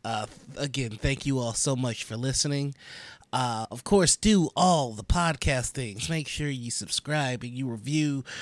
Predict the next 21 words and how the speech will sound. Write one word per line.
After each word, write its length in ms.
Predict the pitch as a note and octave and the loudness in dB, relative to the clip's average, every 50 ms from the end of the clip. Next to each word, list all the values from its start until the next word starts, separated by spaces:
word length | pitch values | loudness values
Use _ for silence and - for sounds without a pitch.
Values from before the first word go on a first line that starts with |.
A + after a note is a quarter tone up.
| - - - | -12 -8 -4
wherever, 760 | - G#3 A3+ A3+ A3+ A#3 A#3+ B3 B3+ B3 A#3 G#3+ F#3 F3 E3 | -2 -2 -2 0 0 0 2 4 4 6 4 4 4 2 2
wherever 880 | D#3 D3 D3 D3 D3 C3+ A2+ B2+ C3+ D#3+ E3+ F#3 G3 G3 G3 E3+ E3 | 2 2 2 0 0 -2 -4 -6 -4 -2 2 4 6 6 6 6 4
you're 220 | D#3+ D3 C#3+ C#3 C3+ | 2 2 2 2 2
listening 420 | C3+ C3 B2+ - C3+ A#2 A2+ A2+ | 2 2 0 0 -2 -2 -4 -4
to 60 | A2+ | -4
your 160 | A2+ A2 G#2 G2+ | -4 -6 -6 -4
podcast. 680 | - B2+ G2 F#2+ G2+ - - G#2 D#2+ D#2 D#2 G#2+ - - - _ _ _ _ _ _ - - _ _ _ _ _ _ _ | -4 -2 -2 -4 -6 -6 -8 -8 -8 -10 -8 -10 -10 -10 -12 _ _ _ _ _ _ -20 -20 _ _ _ _ _ _ _
Now, 160 | D3 D#3+ D3+ D3 | 2 4 4 4
of 100 | C#3 - | 4 6
course, 260 | F#3 F#3+ F3+ - - | 6 6 8 6 4
the 320 | - - D3+ D3 D3 C#3+ | 4 4 6 6 6 6
listener 460 | C#3+ C#3 D#3 F#3+ G3+ - A#3+ A#3 G#3+ | 4 6 6 6 6 8 6 6 6
surveys 540 | F3+ - - E3 D3+ C#3 C3 C3+ C3 C3+ - | 6 6 6 6 6 6 4 2 2 2 0
for 160 | - C3+ B2 | 0 0 0
One 180 | A#2+ A#2+ B2 B2+ | 0 0 0 -2
Shot 340 | B2 - - B2+ A#2 A#2+ - | -2 -2 -2 -2 -2 -2 -4
Host 380 | - C#3+ B2 B2 - - - | -4 -4 -2 -2 -2 -2 -4
Audition 640 | - A2+ A#2 - - - C#3+ - F3 F3 E3+ E3+ D#3+ - | -4 -6 -6 -4 -4 -4 -4 -4 -6 -6 -6 -6 -6 -6
are 180 | A#2+ C3 C3 B2 | -4 -4 -4 -4
coming 280 | - A#2+ A2+ A2+ G2 | -6 -8 -8 -6 -2
out, 220 | C3 D#3+ G3 G#3 | 0 0 0 0